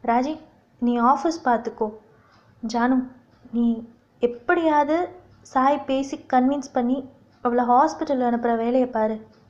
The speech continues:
அப்புறம் அவ மேல ஒரு கண்ணு வச்சுக்கோ, நான் பார்த்துக்கிறேன்டி." ஏற்கனவே குழம்பி போயிருக்கும் அவள் வாழ்க்கையில் மேலும்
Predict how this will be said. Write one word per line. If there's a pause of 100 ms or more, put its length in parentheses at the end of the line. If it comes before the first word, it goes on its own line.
(140)
அப்புறம் (600)
அவ
மேல
ஒரு
கண்ணு
வச்சுக்கோ, (580)
நான்
பார்த்துக்கிறேன்டி." (680)
ஏற்கனவே (520)
குழம்பி (100)
போயிருக்கும் (360)
அவள்
வாழ்க்கையில் (440)
மேலும்